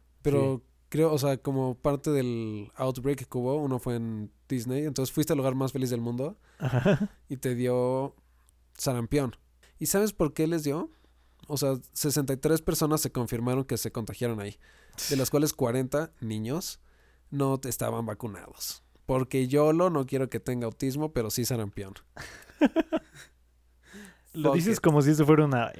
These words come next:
Speaker 2: una elección real. <laughs> Que por supuesto no lo es.
Speaker 1: No, no, no.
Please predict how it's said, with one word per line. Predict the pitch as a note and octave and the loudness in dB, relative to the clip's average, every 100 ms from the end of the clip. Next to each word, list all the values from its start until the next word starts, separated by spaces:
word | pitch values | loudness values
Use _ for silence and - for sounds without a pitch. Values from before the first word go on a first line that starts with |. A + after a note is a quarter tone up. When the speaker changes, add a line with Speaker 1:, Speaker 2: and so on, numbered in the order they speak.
| - | 0
Speaker 2:
una | C#3 C#3 C3 B2 A#2 A2+ - | 4 4 4 2 0 -2 -4
elección | B2+ A#2 A2 - C3 A#2+ | -4 -2 -2 0 2 2
real. | A2 G#2+ A2 E3 C3 - | 0 -2 0 0 0 -2
<laughs> | F#3+ F4 - - - - - _ _ _ _ C3 - | 0 0 0 -12 -18 -20 -20 _ _ _ _ -20 -12
Que | C3 | -8
por | C3 | -6
supuesto | B2+ B2 C3 C#3+ | -4 -2 -2 0
no | B2+ | 0
lo | A#2+ A#2+ | 0 0
es. | A2 A2+ - - - - - _ _ _ | 0 -6 -16 -20 -20 -20 -20 _ _ _
Speaker 1:
No, | - C3 B2 B2 | -10 -6 -6 -8
no, | C3+ C3+ C3 | -10 -12 -12
no. | C3+ B2+ | -12 -14